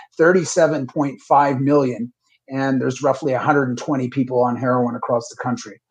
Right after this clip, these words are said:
I mean, that is egregious. There's actually four hundred and twenty injectable I out spots across our country. That's it. I mean, when you look at that, you say to yourself,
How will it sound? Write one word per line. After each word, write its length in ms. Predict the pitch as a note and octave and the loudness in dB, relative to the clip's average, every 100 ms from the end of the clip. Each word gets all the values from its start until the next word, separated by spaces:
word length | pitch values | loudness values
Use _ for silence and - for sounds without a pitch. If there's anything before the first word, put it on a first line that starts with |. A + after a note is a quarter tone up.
| - - | -16 -4
I 60 | C#3 | 0
mean, 260 | C3+ A#2+ B2 | 2 2 4
that 340 | C#3+ C#3+ C3 | 6 4 2
is 180 | C3 B2 | -4 -2
egregious. 880 | B2 A#2 A#2 B2 C#3 C3+ A2 - - - - | -4 -4 -8 0 2 2 0 -12 -20 -10 -4
There's 160 | D3 | 2
actually 420 | E3+ E3+ E3 D3+ C3 | 4 2 0 -4 -4
four 420 | - D#3 D#3+ C#3+ | -4 2 2 2
hundred 300 | D3 C#3 B2+ | 0 -2 -2
and 100 | C3 | -4
twenty 340 | - C#3+ C3+ | -4 -4 -2
injectable 720 | B2+ A#2+ - D3+ - C#3 B2 - | 0 -2 0 -2 -2 0 0 2
I 220 | C3 C#3 | 2 4
out 240 | C3+ A#2+ - | 2 0 -8
spots 420 | - B2 B2+ - | -8 -6 -6 -10
across 400 | A2 C#3 B2+ C3 | -4 0 0 -2
our 140 | B2 | -4
country. 500 | - C#3+ B2+ - - _ _ _ | -2 -4 -4 -6 -14 _ _ _
That's 480 | C3+ C3 C#3+ C#3 - | -4 2 4 2 0
it. 280 | C#3+ B2+ - - _ - - | 0 0 -2 -10 _ -20 -6
I 60 | D3 | -2
mean, 180 | D#3+ D#3 | 0 0
when 180 | D3+ | 0
you 240 | D#3 G3+ F3 | 2 2 4
look 440 | C#3+ D3 D#3+ - | 4 6 6 4
at 320 | C#3 C3+ B2 B2 A#2 | 2 4 4 0 -2
that, 460 | C#3 C#3 C#3 A#2+ - | 2 4 4 2 -4
you 180 | C3+ D3+ | -6 -4
say 280 | C3+ D3 C3 | -4 -2 -2
to 60 | B2+ | -2
yourself, 480 | B2 B2 B2 A#2+ | -4 -6 -4 -4